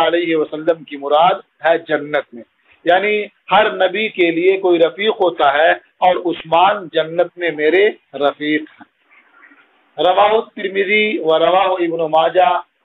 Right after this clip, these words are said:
عن ابی ہریرہ، اس حدیث کی روایت امام ترمذی نے کی ہے اور ابن ماجہ نے ابو ہریرہ سے روایت کیا۔ وقال الترمذی، ھذا حدیث غریب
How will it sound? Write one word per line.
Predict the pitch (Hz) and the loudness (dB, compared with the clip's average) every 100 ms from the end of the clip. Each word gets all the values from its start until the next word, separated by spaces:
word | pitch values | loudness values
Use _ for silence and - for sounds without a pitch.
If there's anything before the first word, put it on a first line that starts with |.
| - | -4
عن | 190 185 | -2 0
ابی | 160 160 147 | 0 0 -4
ہریرہ، | 139 143 160 156 135 113 107 _ _ _ - | 0 2 2 2 0 0 -4 _ _ _ -2
اس | 214 - 214 - _ - | -2 0 -4 -4 _ -2
حدیث | 170 208 214 - | 0 0 -2 -4
کی | 202 202 208 202 | -6 -4 -2 0
روایت | 160 160 165 190 190 - | 2 2 4 2 0 -4
امام | 156 160 165 165 | -4 -2 0 0
ترمذی | 160 156 165 196 | -2 -2 -2 0
نے | 190 | 0
کی | 175 175 151 | -2 -2 2
ہے | 131 135 - _ _ | 2 0 -4 _ _
اور | - 185 190 | 0 2 2
ابن | 190 175 185 | -2 -2 -2
ماجہ | 190 160 156 156 208 | -2 0 0 2 0
نے | 185 151 151 - | 0 -4 -8 -8
ابو | 165 160 170 139 | -4 0 2 2
ہریرہ | 139 139 156 165 | 2 2 0 0
سے | 208 | 0
روایت | 175 139 131 131 | 2 2 0 -2
کیا۔ | - 127 113 101 _ _ _ _ _ _ _ _ - | -6 -2 -2 -4 _ _ _ _ _ _ _ _ -4
وقال | 156 185 196 | 0 2 4
الترمذی، | 208 196 190 175 180 190 202 202 202 277 _ _ - | 2 2 0 2 0 0 0 0 -2 -6 _ _ 0
ھذا | 151 165 180 170 139 - | 4 4 4 4 2 0
حدیث | 143 147 175 180 175 180 165 151 | -2 0 2 2 2 -2 -2 -2
غریب | 139 147 156 190 202 | 0 2 2 0 0